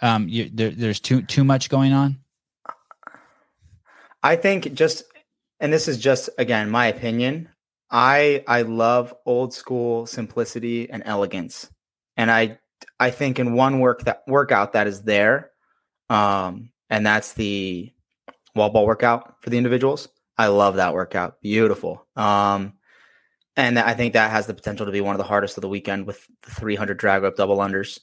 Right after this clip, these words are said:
Speaker 2: Um, I, beyond that, I, I just don't see a lot of that simplicity in a lot of the other events. And I feel like over,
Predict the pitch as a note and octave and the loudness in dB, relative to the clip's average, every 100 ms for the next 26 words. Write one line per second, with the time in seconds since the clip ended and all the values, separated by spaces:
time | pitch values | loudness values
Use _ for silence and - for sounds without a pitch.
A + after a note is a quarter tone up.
0 | _ - A2 G#2+ G#2+ G#2 - B2+ _ _ | _ 2 4 4 2 -2 -4 -4 _ _
1 | _ _ _ _ _ _ - - C3 C3 | _ _ _ _ _ _ -10 0 4 6
2 | C3+ C3+ A2 G#2+ C#3+ - A#2+ A#2 A#2 A#2 | 4 4 4 4 2 0 0 0 0 -4
3 | - A#2 A2 - A#2+ A2 G#2+ G#2+ A2 A2 | -2 -2 -2 -4 -2 0 0 2 4 4
4 | G#2+ G2+ - A#2 G#2 - A2 - A#2+ A#2+ | 4 0 0 -6 -6 -4 -4 -4 -2 -2
5 | C3 - _ _ - C#3 C#3 C#3 C#3+ C#3 | -4 -12 _ _ -2 2 2 2 2 2
6 | C#3+ D3+ D3 D#3 E3 - - B2 A2 A#2 | 4 4 2 0 -2 -8 -8 0 4 4
7 | A#2 C3 A#2 G#2+ - B2 A2+ A2+ A2 | 2 2 2 2 0 2 4 2 2